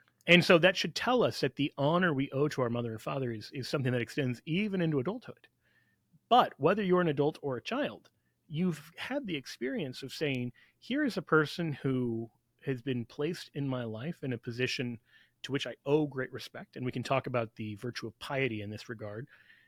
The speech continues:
Um, but then also, here are some things that hopefully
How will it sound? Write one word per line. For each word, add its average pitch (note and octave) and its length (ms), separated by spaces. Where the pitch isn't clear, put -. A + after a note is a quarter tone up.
Um, D3+ 260
but E3 140
then F#3 260
also, B2 640
here C4 240
are C4 40
some G3+ 200
things F3 220
that D3+ 100
hopefully B2+ 580